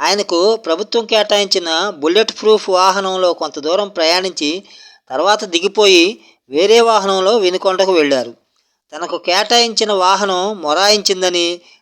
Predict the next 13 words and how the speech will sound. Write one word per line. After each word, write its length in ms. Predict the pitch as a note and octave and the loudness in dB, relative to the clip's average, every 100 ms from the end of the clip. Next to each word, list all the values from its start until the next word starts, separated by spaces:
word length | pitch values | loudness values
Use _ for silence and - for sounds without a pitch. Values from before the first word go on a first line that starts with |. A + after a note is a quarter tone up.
| _ | _
దాని 220 | D3+ E3 | -4 -4
పికప్ 640 | E3 D#3 D3+ G#3+ G#3+ A#3 A#3 | -4 -6 -2 -2 0 0 2
కండిషన్ 440 | F#3 F3+ G3+ G#3+ G3+ | 0 2 2 2 0
సరిగా 380 | G3 F#3 F#3 F#3+ | 0 0 2 2
లేదని 500 | E3+ E3+ F#3 F3+ B3+ _ _ _ - | 4 2 2 0 -6 _ _ _ -10
వైకాపా 480 | C3+ F3 A3+ G#3+ G#3+ | 0 0 2 -2 2
వర్గాలు 600 | G#3 F#3 E3+ F3 G3 C4 G3+ | 2 2 2 2 4 2 2
ఆరోపించాయి. 640 | D3 F3 F3 C#3+ B2+ B2 A#2+ _ _ _ _ _ | 2 2 0 -4 -4 -6 -10 _ _ _ _ _
రాష్ట్ర 380 | C3 D#3+ G3+ A#3+ | -2 2 4 2
ప్రభుత్వం 680 | A3+ A#3 A3 A3 G3 F3+ | 2 0 0 0 0 2
ఈ 220 | A3 F#3 E3 | 0 0 2
ఆరోపణలను 720 | D#3+ F#3 A3+ A3+ G3 F#3 A3 | 2 4 2 2 2 0 -2
ఖండించింది. 760 | - E3+ D#3+ C#3+ D3 B2+ A#2 | -4 -2 0 -2 -6 -8 -16